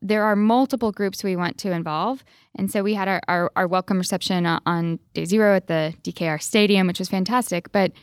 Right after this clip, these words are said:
it's about bringing together folks from many different aspects of life,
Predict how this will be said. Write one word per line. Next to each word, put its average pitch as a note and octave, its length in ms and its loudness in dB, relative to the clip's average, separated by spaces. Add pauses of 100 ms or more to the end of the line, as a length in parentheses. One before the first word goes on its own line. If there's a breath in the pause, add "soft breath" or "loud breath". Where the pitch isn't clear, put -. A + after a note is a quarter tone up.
(360 soft breath)
it's - 80 -8
about A3+ 280 -4
bringing A3+ 320 4
together G3 480 -2
folks - 340 0
from F#3 240 2
many B3 220 6
different G3+ 240 0
aspects F3+ 360 -4
of F3+ 120 -6
life, E3 340 -4